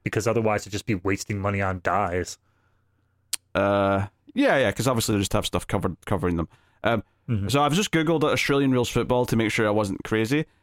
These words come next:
Speaker 2: Australian rules football, also called Australian football or Aussie rules, or more simply football or footy. Okay, we get it. There's a lot of things.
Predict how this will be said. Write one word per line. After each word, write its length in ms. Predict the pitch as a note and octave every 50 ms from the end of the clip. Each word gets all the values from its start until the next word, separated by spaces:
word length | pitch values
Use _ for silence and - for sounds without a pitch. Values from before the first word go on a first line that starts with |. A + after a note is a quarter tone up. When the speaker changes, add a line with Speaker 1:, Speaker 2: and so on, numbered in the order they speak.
| _ _ -
Speaker 2:
Australian 400 | - A#2+ - - F#3 A#3 B3+ C#4
rules 220 | A#3 A3+ G#3+ F#3+ -
football, 560 | - F3+ F3+ - - E3 E3 E3 E3 E3+ E3+
also 320 | - - D3+ D#3 - E3
called 380 | D3 - - C#3+ C#3 C3+ C3+ -
Australian 440 | - - - - C3+ C3+ C3+ B2+ A#2
football 380 | - C3 G2 - B2+ A#2+ A2+
or 140 | A2 G#2+ - -
Aussie 340 | - A#2+ B2 G#2 A2+ A2+ G#2
rules, 440 | G2 G#2 G2+ G2+ G#2 G#2 G2+ - - _ _ _ _ _ _ _ -
or 180 | - G2+ G#2+
more 160 | A#2 A#2+ C3
simply 640 | B2 - - B2 A#2+ A2+ - A#2+ A2+ G#2+ G2+ F#2+ F#2 - _ _
football 360 | - A#2+ - - G#2 G#2+ G#2 G2
or 60 | F2+
footy. 360 | - - A2+ G2 B1+ D2 E2+
Okay, 320 | F#2 - - - F#2+ F2+ F#2
we 140 | G#2+ A#2+ A#2+
get 200 | B2 G#2+ G2 F#2+
it. 120 | G2 G2+
There's 100 | - G2+
a 40 | G#2+
lot 140 | G#2 A2 A2+
of 80 | G#2+ -
things. 180 | - F#2 F#2+